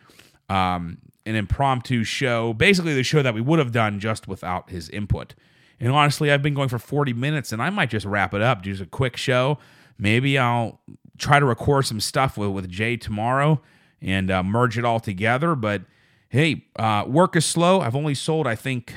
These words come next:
four cars so far. Um, you know, already halfway through the month. But, you know, hey, it is what it is. You can only sell cars to the people who show up. And if you don't have a lot of business, you don't have a lot of cars to sell.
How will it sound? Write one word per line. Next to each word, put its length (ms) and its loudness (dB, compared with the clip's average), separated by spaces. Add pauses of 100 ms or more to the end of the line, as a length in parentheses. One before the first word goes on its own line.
(120)
four 320 0
cars 400 2
so 160 2
far. 400 0 (580)
Um, 520 2 (100)
you 180 2
know, 380 2
already 260 2
halfway 400 2
through 160 0
the 80 -2
month. 460 -2 (520)
But, 440 2
you 120 2
know, 140 2
hey, 300 2 (140)
it 120 -2
is 160 2
what 180 2
it 80 2
is. 300 0
You 100 -2
can 160 -2
only 440 -4 (260)
sell 420 -2
cars 420 4
to 100 -2
the 100 -2
people 300 -2
who 100 2
show 260 0
up. 240 -2
And 120 -2
if 120 -8 (300)
you 80 -4
don't 140 0
have 180 4
a 60 0
lot 160 2
of 100 -4
business, 460 0
you 40 -2
don't 120 0
have 160 0
a 40 -6
lot 140 -2
of 60 -4
cars 260 0
to 80 -8
sell. 280 -6